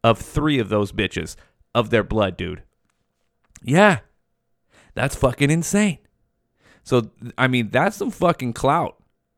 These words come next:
You're like, "Oh, yeah, what'd you do in your life?" Bitch, I gave up, I gave up fourteen motherfucking gallons of my blood, dog. And I lived.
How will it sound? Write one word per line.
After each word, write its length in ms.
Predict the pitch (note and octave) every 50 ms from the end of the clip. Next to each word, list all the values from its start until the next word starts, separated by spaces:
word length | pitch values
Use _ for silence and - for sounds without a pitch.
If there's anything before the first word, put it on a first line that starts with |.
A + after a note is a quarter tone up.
| _ _ _ _ _ _ _
You're 160 | - B2+ C#3+
like, 260 | C#3+ C#3 B2+ - -
"Oh, 120 | - C#3+ D3
yeah, 180 | D3+ D3+ D3+
what'd 240 | D3 C3+ D3 D3+ C3+
you 80 | B2 B2
do 100 | C#3+ C#3+
in 80 | C3+
your 140 | C3+ D3 E3
life?" 240 | D3+ B2+ G#2 G#2 - - - - _ _ _ A#2
Bitch, 400 | G#2+ G#2 - C3 D#3 F3 - -
I 100 | D#3 F3
gave 280 | E3 D3 C3+ C3 C3+
up, 200 | C3+ C#3 C#3 - - - -
I 80 | C#3
gave 200 | C#3+ D#3+ D#3+ B2+
up 180 | B2+ - - -
fourteen 760 | - - - - C#3+ D#3 D#3 - - - - D#3+ D3+ D3 D3
motherfucking 640 | C#3+ D3 C3+ C3 - - - E3 D3+ - - C3+ A2+
gallons 420 | G#2+ C3 C#3 D3+ D#3 D#3 D3 A#2+
of 80 | C3 C#3+
my 120 | C#3+ C#3+
blood, 480 | C#3 A#2 G#2+ A#2+ B2 D3+ F3+ F3 A#2+ G2+
dog. 400 | A#2+ A#2 A#2+ C#3 E3 E3+ - _ _ _ _ _ _ _ _ _ _ _ _ _ _ _ _ _ -
And 140 | B2+ C3 B2+
I 100 | A2 G#2+
lived. 640 | G#2 G#2 G#2 A#2+ D3 E3+ D3+ A#2+ - - - -